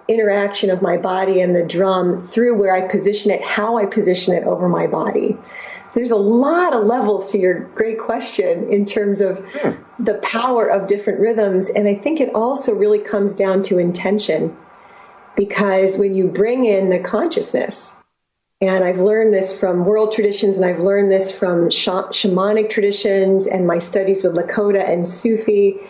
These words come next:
Speaker 1: is that it really involves three keys, which is intention, posture, meaning how you hold the drum, and the expression, meaning the rhythm.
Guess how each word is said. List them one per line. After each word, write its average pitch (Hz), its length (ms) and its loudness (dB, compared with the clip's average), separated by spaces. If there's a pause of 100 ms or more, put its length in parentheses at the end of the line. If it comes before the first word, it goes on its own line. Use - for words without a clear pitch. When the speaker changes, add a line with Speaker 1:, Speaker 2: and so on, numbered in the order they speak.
(520)
Speaker 1:
is 208 180 2
that 190 400 0
it 196 140 0
really 240 420 2
involves 196 500 0
three 233 260 0
keys, - 540 -2 (640)
which 185 200 -2
is 170 100 -4
intention, 214 840 0 (320)
posture, 247 720 -2
meaning 190 320 2
how 196 200 0
you 202 220 -2
hold 214 320 0
the 208 60 0
drum, 175 640 -2 (320)
and 190 160 0
the 190 60 2
expression, 190 680 -2
meaning 180 260 2
the 170 80 2
rhythm. 165 480 0